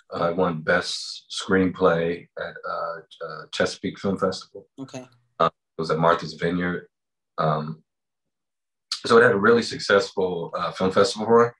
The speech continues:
Speaker 1: film
Speaker 2: Mm-hmm.
Speaker 1: festival run,
Speaker 2: Good.
Speaker 1: um, which I'm very proud of. And I'm very happy that people are getting to see it. Pe-, you're, you got to see it. You know, these are, you know, th-,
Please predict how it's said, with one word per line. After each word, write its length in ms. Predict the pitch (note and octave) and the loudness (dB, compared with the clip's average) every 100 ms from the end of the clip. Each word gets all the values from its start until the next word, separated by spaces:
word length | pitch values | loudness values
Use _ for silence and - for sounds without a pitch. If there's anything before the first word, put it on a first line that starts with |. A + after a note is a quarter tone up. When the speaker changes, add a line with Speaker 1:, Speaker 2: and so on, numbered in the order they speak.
| _ | _
Speaker 1:
film 220 | G#2+ G#2 | -2 0
Speaker 2:
Mm-hmm. 100 | G#2+ | 0
Speaker 1:
festival 440 | A2 G2+ - A2+ A2+ A2+ | 0 0 -2 -4 -2 2
run, 300 | A#2 B2+ - _ _ _ - | 2 0 -8 _ _ _ -18
Speaker 2:
Good. 140 | - | 0
Speaker 1:
um, 200 | F#2 F2+ | 2 2
which 160 | F2+ - | 0 -2
I'm 100 | - | 2
very 280 | A#2 G2 - | 4 4 2
proud 240 | F#2+ F#2+ | 0 2
of. 200 | F#2 F#2 - | 0 -4 -8
And 100 | E2+ | -10
I'm 80 | E2 | -4
very 200 | E2+ E2+ | 0 2
happy 400 | F2 E2+ E2+ E2 | 2 0 -2 -10
that 120 | E2 D#2+ _ | -12 -14 _
people 240 | - F2+ F#2+ | -10 -8 -8
are 40 | E2+ | -6
getting 180 | F2 | -6
to 60 | E2 | -6
see 200 | - E2+ | -8 -8
it. 120 | D#2+ | -10
Pe-, 160 | - - - | -12 -14 -12
you're, 360 | - G2+ G2+ E2+ | 2 4 4 0
you 180 | F#2+ | 0
got 180 | F2+ D2 | 4 2
to 80 | - | 2
see 240 | - F2 | -4 -4
it. 160 | E2+ E2 _ | -6 -8 _
You 140 | F2+ | -6
know, 260 | E2 E2 E2 | -4 -4 -4
these 220 | E3 - | -10 -14
are, 140 | D#3+ - _ _ _ _ _ _ - | -18 -20 _ _ _ _ _ _ -2
you 140 | F#2+ | 0
know, 180 | E2 D#2+ | 2 0
th-, 140 | F2+ | -2